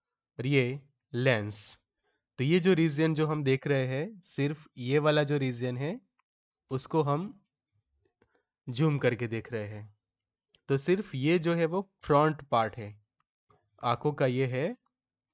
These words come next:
फ्रंट पार्ट। तो ये फ्रंट पार्ट में जो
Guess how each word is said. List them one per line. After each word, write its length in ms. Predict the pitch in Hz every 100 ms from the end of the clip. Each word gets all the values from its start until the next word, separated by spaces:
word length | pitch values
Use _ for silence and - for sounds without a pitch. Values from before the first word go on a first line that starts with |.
| _
फ्रंट 440 | 131 117 139 170 - _ _ _ _ -
पार्ट। 360 | 117 101 - - _ _ _ _ _ _
तो 60 | 120
ये 160 | 127 190
फ्रंट 380 | 190 160 160
पार्ट 240 | 156 143 139
में 120 | 143
जो 360 | 143 151 151